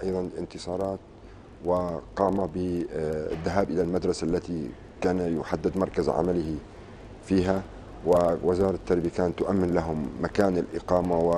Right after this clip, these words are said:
والعمل والظروف المناسبة للقيام بأدائهم وواجباتهم على أكمل وجه كمعلمين بناة، آه، للأجيال. أيضًا، آه، أثناء،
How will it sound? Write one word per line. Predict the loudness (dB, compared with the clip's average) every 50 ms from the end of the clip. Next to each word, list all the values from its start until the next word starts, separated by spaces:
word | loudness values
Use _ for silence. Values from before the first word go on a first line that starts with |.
| 2 0 -2 -4 -4 -4 -4 -2 -2 -2 -2 -2 -2 -2 -2 -2 -2 -2 -4 -4 -4 -6 -6 -8 -10 -12 -16 -18 -18 -18 -18 -18 -12 -4 0
والعمل | 2 4 4 4 4 4 4
والظروف | 4 4 4 4 4 4 4 2 2
المناسبة | 2 2 4 6 6 6 4 4 2 2 4 4 4 2 0 -6 -8 -6 -4
للقيام | -2 0 0 0 -2 -4 -4 -4 -2 -2 -2 -2 -4 -4 -2 -2 0 0 0 0 0 -2
بأدائهم | -2 -2 -2 -2 -2 -4 -4 -4 -2 -2 0 -2 -2 -4 -2
وواجباتهم | -2 0 0 0 0 -2 -2 0 -2 0 0 -2 -2 0
على | 2 2 2 2 0
أكمل | 0 0 0 0
وجه | 0 0 0 0 -2 -4 -6 -10 -16 -18 -18 -18 -18 -18 -18 -18 -18 -18 -18 -18 -16 -16 -16 -16 -12 0 2
كمعلمين | 4 6 6 6 6 4 4 4 2 2 2 0 0 0 -2
بناة، | 0 2 2 2 2 0 0 -2 -4 -4 -6 -8 -12 -10 -6 -4
آه، | -2 -2 -2 -2
للأجيال. | -4 -4 -4 -4 -6 -6 -6 -4 -4 -4 -4 -8 -12 -16 -18 -18 -18 -18 -18 -18 -18 -20 -20 -20 -20 -20 -12 -4 0
أيضًا، | 0 2 4 4 4 4 2 0 -2 -2
آه، | -2 0 0 2 2 2 2 2 0 0 -2 -2 -4 -6 -8 -14 -16 -18 -12 -8 -6
أثناء، | -2 2 2 2 2 2